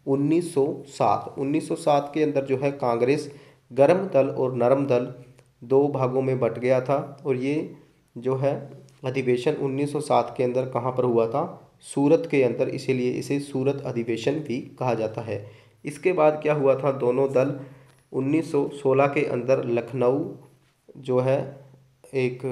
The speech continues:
सम्मेलन हुआ था, वहाँ पे जो है दोनों वापस इकट्ठे हो गए थे। नेक्स्ट हमारा क्वेश्चन है, तंजौर का बृहदेश्वर मंदिर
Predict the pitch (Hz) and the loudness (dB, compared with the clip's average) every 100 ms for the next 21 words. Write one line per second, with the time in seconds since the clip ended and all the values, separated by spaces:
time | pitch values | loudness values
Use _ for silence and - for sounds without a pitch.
0 | 117 - - - 117 123 131 135 123 123 | -8 -10 -12 -2 2 2 2 2 2 4
1 | 156 - 143 123 120 120 117 120 123 113 | 2 0 -8 -6 -6 -4 -2 -2 -2 0
2 | 113 139 165 135 - - 117 113 - 147 | 0 0 -2 -8 -18 -14 -4 -4 -2 -4
3 | - - _ 135 120 110 - 170 180 120 | -6 -18 _ -10 -4 -4 -2 -4 -4 -8
4 | 101 95 - - - _ _ _ _ _ | -8 -10 -12 -20 -20 _ _ _ _ _
5 | _ _ _ - 123 151 156 143 143 139 | _ _ _ -6 -2 -2 0 0 0 0
6 | 135 - 139 135 139 - - - _ _ | -2 -2 -2 0 -2 -6 -16 -20 _ _
7 | _ _ - 139 127 143 170 - 143 123 | _ _ 0 0 4 4 4 4 4 2
8 | 127 - - _ _ _ _ _ _ _ | 2 -8 -20 _ _ _ _ _ _ _
9 | 123 135 131 131 131 135 170 160 127 131 | -6 -2 0 0 -2 0 2 2 0 0
10 | 123 - - | -2 -2 -14